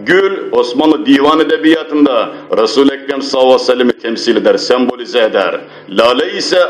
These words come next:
Allah Celle Celaluhu. Lale kelimesi yazıldığı zaman ki lam elif, lam elif, ebced hesabıyla topluyorsunuz, doksan dokuz çıkıyor. Cenab-ı Hak Celle Celaluhu'nun doksan dokuz ismini temsil eden mübarek bir bitki.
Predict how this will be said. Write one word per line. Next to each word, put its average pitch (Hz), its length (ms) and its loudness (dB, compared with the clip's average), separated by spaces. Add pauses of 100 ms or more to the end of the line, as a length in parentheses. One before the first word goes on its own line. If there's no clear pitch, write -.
Allah 113 340 -2
Celle 120 320 -2
Celaluhu. 95 720 -2 (280)
Lale 131 340 0
kelimesi 143 520 -2
yazıldığı 139 480 0
zaman 143 500 -2
ki 135 400 2 (180)
lam 131 440 2
elif, 127 500 2 (200)
lam 139 440 0
elif, 135 360 0 (280)
ebced 123 300 -2
hesabıyla 143 460 -4
topluyorsunuz, 151 580 -4
doksan 135 340 -4
dokuz 127 300 -10
çıkıyor. 92 420 -2 (400)
Cenab-ı 147 360 0
Hak 143 140 -10
Celle 143 340 -2
Celaluhu'nun 143 320 -4
doksan 139 380 2
dokuz 151 320 -8
ismini 139 380 -4
temsil 139 380 0
eden 151 240 -2
mübarek 143 480 0
bir 127 140 -12
bitki. 110 460 -4